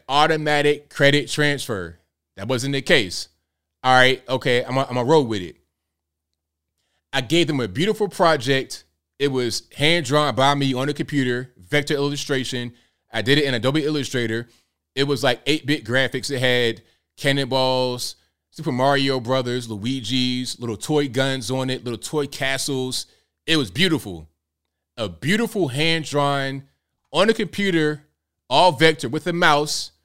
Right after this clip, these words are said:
just like this, nothing else. It was beautiful.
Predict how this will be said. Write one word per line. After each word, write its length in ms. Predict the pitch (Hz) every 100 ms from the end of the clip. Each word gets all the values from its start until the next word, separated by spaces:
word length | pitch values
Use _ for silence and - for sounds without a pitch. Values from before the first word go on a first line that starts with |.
| _ _ _ _ -
just 220 | 156 190
like 200 | 185 175
this, 420 | 160 139 - - _ _ _ _
nothing 340 | 143 147 151
else. 380 | 127 87 - - _ _ _ _ _ _ _ _
It 100 | 156
was 160 | 135 87
beautiful. 580 | 170 156 104 90 76